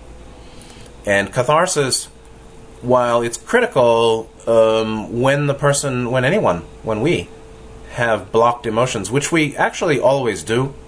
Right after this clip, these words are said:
<laughs> I mean, i-, i-, if we're triggered to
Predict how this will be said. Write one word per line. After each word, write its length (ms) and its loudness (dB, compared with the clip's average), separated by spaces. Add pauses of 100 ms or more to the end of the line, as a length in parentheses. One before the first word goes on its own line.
<laughs> 880 -4
I 100 2
mean, 260 0 (600)
i-, 40 -4
i-, 340 -4
if 180 2
we're 140 2
triggered 480 0
to 540 2